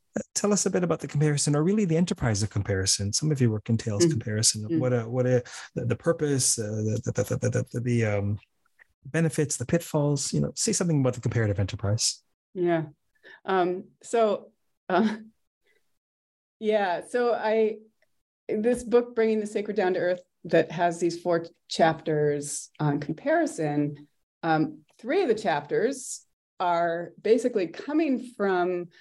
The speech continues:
Speaker 2: presentations that I'd given, work I'd done, uh,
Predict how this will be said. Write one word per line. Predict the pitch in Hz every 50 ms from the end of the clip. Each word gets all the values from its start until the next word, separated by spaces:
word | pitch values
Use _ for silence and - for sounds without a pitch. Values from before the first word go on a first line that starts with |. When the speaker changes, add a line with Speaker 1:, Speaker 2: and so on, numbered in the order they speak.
| - - - - _ _ _ _ _ _ _ _
Speaker 2:
presentations | - 262 262 262 240 233 233 240 226 208 220 220 196 190
that | 190 175 170
I'd | 165 160 156 156 156
given, | 175 175 170 175 175 160 156 156 160 165
work | 175 196 208 220 220 226
I'd | 190 175 165 151
done, | 165 143 139 143 143 151 156 - - - -
uh, | 170 170 170 160 160 147 147 -